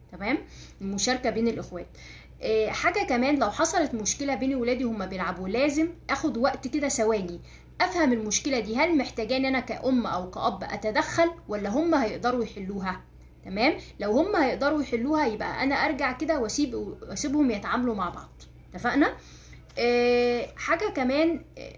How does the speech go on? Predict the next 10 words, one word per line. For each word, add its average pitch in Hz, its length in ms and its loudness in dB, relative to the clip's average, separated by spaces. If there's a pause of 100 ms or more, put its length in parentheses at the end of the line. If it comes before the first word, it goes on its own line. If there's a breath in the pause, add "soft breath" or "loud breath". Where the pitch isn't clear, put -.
هندي 311 420 2
مثال 294 300 4
بقى 294 220 4
لو 240 160 0
مشكلة 226 320 -2
حصلت 180 420 -8
دلوقتي، 269 640 2
آه، 202 720 -4
الأخ 214 520 0
الكبير 269 540 0